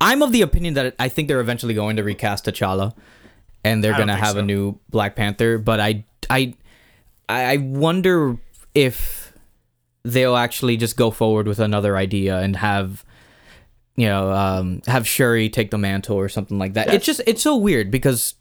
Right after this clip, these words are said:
Speaker 1: obviously, like, it, it was very sudden, his death. So,
Speaker 2: Yeah.
Speaker 1: you know, I, I hope they have a good idea for it. And I'm sure, you know, with timing they do, but it's just, I, I don't know how they could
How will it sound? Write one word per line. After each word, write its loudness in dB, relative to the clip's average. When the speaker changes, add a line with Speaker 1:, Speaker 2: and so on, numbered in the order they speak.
Speaker 1:
obviously, 2
like, 0
it, 0
it 2
was 2
very 2
sudden, -2
his 0
death. -2
So, 0
Speaker 2:
Yeah. -4
Speaker 1:
you 0
know, 0
I, 0
I 4
hope 2
they 2
have 0
a 0
good 2
idea 0
for -4
it. -4
And -8
I'm 0
sure, 0
you -4
know, 0
with -2
timing -2
they 0
do, -2
but 2
it's -4
just, -2
I, 0
I 2
don't 2
know 0
how 0
they 0
could -6